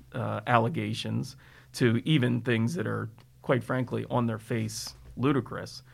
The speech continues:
And I'll talk about that. Um, there can be a C Y F investigation, which is initiated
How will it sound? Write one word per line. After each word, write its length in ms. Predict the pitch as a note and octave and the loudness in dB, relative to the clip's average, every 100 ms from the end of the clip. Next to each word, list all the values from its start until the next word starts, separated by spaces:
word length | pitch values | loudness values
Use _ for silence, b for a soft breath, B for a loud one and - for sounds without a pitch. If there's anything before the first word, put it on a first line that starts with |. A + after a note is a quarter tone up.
| B B B B | B B B B
And 80 | A2 | -6
I'll 80 | |
talk 260 | G#2 A2 G2 | -4 -6 -8
about 260 | - F2+ - | -10 -12 -10
that. 240 | E2+ F2 - B B B - | -10 -10 -14 B B B -4
Um, 460 | A#2 A2 A2 A2 G#2+ - - - - | 0 0 0 -2 -4 -10 -20 -20 -2
there 240 | C3 B2 | 6 6
can 220 | A2+ B2+ A#2 | 6 4 4
be 180 | A#2+ | 4
a 140 | A2+ A2 | 4 0
C 240 | - C#3+ | 0 2
Y 240 | B2+ A#2 A#2 | 4 6 6
F 320 | A#2 - - - | 4 0 -14 -4
investigation, 800 | A#2 G#2+ G#2 A#2+ G#2+ F#2 - G#2+ | -2 -2 -6 -10 -10 -10 -8 -8
which 200 | G#2 A#2+ | -6 -2
is 120 | A2+ | 0
initiated 800 | A2 A#2+ A#2 A#2+ G#2+ G#2+ G#2 G#2+ | 2 0 2 0 0 -2 -4 -6